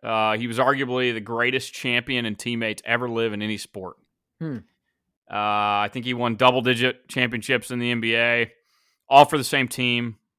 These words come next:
Speaker 1: Loyal, apparently a very just personally admirable person of super high character. He was once quoted as saying, "To me, the most important part of winning is joy. You can win without joy, but winning that's joyless is like eating in a four-star restaurant when you're not hungry.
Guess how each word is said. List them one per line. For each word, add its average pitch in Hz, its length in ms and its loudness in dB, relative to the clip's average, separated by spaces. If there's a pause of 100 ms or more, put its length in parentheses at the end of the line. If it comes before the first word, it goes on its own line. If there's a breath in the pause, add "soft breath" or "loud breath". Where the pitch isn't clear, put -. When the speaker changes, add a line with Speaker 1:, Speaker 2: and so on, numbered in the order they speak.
(140)
Speaker 1:
Loyal, 143 640 8 (600)
apparently 127 480 2 (120)
a - 60 -14
very 123 320 4 (120)
just 113 240 -8
personally 117 500 -4
admirable 110 380 -4
person 104 340 -12
of 101 100 -16
super 104 260 -12
high 101 100 -4
character. 101 360 -10
He 143 100 -4
was 147 140 -4
once 220 240 4
quoted 165 400 8
as 113 140 -2
saying, 101 420 -4 (1120)
"To - 80 -2
me, 214 460 6 (760)
the 147 60 -2
most 190 240 10
important 180 420 2
part 170 200 8
of 127 80 2
winning 143 440 0 (680)
is 107 140 -8
joy. 107 400 0 (1300)
You 131 120 -6
can 175 160 0
win 240 220 8
without 208 340 8
joy, 127 360 4
but 113 140 -2
winning 214 420 2
that's 143 180 -4
joyless 147 540 4
is 113 100 -8
like 123 240 0
eating 165 280 2
in 156 80 2
a 131 40 2
four-star 151 640 0
restaurant 160 640 0
when 123 160 0
you're 117 80 -2
not 123 240 4
hungry. 101 420 -2